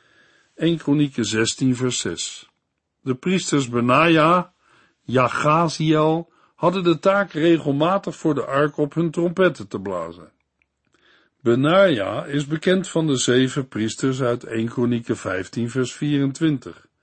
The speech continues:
maar Jagaziel wordt daar niet genoemd.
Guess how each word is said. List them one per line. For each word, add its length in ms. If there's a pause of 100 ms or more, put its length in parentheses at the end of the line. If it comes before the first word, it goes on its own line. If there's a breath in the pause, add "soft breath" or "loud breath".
(240)
maar 400 (520 soft breath)
Jagaziel 1120 (360 soft breath)
wordt 220
daar 160
niet 200
genoemd. 600